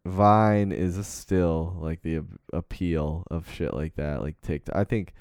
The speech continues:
a lot of those, eh, number one, bro, I don't even see the fucking dancing videos anymore.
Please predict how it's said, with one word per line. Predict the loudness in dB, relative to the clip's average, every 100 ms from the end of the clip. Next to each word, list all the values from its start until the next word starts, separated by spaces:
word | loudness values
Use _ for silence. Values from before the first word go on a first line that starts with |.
| _ _ _ _ _ -8
a | 0
lot | 4 4
of |
those, | 4 0 -2 -8 _ -20 -10
eh, | -8 -8
number | 0 2 4 4
one, | 6 4 2
bro, | 0 -2 -6 -12 _ _ _ _ _ _ _ _
I | 6 8
don't | 8 6
even | 2 0
see | -2 2 4
the | 4 2
fucking | 0 -2 -2 -6
dancing | -4 -4 -4 -6 -8
videos | -6 -4 -4 -6 -6
anymore. | -8 -8 -8 -8 -10